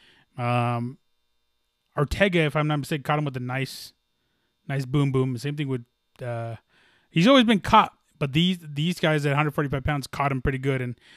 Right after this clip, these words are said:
these guys are about to, these guys are about to fight. This is a crazy show, guys. I don't know what's going on, but he just announced yesterday Brian Ortega versus Chainsaw Zung are gonna be fighting.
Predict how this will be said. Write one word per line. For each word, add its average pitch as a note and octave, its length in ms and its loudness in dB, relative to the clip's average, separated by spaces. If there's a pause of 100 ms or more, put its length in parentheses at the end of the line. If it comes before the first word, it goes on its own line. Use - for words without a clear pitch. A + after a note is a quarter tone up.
(160)
these B3 180 6
guys G3+ 220 8
are E3+ 80 4
about D#3+ 220 2
to, D3+ 120 -2 (540)
these G3 180 2
guys A3+ 180 2
are D3 40 0
about B2+ 220 -8
to - 60 -16
fight. - 220 -14 (1400)
This E3 160 0
is E3+ 180 -2 (160)
a A#2 60 -18
crazy C3+ 400 -2
show, D3+ 240 -2
guys. A2+ 180 -10
I B2+ 60 -6
don't F3+ 80 -4
know F3+ 60 -6
what's B2 100 -12
going A#2+ 180 -10
on, C#3 140 -2 (500)
but D3 120 6
he D3+ 60 8
just E3 240 2
announced E3+ 400 6
yesterday D#3+ 380 0
Brian C#3+ 260 4
Ortega E3+ 320 2
versus C#3+ 200 0
Chainsaw E3+ 480 2
Zung A#3 160 4
are C4 80 4
gonna F3+ 80 2
be B2 100 -6
fighting. A#2+ 380 -8